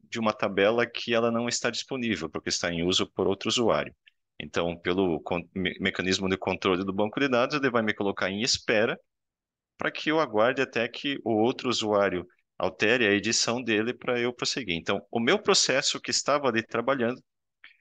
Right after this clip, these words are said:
ele vai sair dessa fila de execução, o próximo que estava na fila vai, vai continuar trabalhando, e o meu usuário, o que que ele vai ter de percepção lá no, na ponta? Ele vai perceber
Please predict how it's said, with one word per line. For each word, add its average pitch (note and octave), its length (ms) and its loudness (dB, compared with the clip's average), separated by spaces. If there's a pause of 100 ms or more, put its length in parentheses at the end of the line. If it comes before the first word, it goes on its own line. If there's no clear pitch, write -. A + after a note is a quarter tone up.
(220)
ele G2+ 140 2
vai A2+ 160 2
sair C3 400 0
dessa - 300 -2
fila A2 320 -4
de G2+ 80 -4
execução, A2 640 -2 (880)
o G#2+ 100 0
próximo A2 480 2
que - 80 -4
estava G2+ 340 2
na F#2+ 120 -2
fila D#2+ 380 -4 (600)
vai, F2+ 560 2
vai G2+ 140 0
continuar G2 360 0
trabalhando, C3 600 -2 (800)
e C#3+ 80 0
o D3 40 2
meu F3 200 2
usuário, D#3+ 580 2
o - 20 -4
que F3 120 -2
que F3 100 -6
ele E3 80 -2
vai D#3 160 -2
ter D3 180 -2
de C#3 100 -4
percepção A#2+ 760 0
lá G2+ 180 0
no, G2 380 -2
na G2+ 120 0
ponta? E2 440 -6
Ele B2 160 0
vai B2+ 160 0
perceber B2 680 0